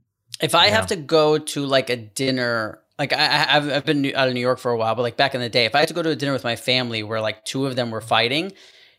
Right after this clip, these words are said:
Speaker 1: it was like, "Oh my God." Like, 'cause, you know, one person would always be like, "Fine, I'll go, but, like,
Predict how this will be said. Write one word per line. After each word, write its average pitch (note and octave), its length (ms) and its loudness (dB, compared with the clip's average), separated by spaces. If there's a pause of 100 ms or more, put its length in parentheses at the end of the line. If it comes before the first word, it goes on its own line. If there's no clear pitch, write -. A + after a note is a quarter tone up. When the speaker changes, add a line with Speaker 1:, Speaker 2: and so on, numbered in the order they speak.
(100)
Speaker 1:
it C3 80 -8
was B2+ 200 -6
like, B2 240 -4 (100)
"Oh B2+ 360 -10
my F#2 360 -14 (100)
God." - 160 -8
Like, C#3 180 0
'cause, C#3 160 0
you D#3+ 180 0
know, D3+ 160 4
one E3 180 4
person E3 300 -2
would D3 40 0
always C#3 120 0
be C3+ 80 2
like, B2+ 60 0
"Fine, G3 300 4
I'll F#3+ 140 8
go, G#3 380 8
but, D3 180 4
like, C#3+ 300 2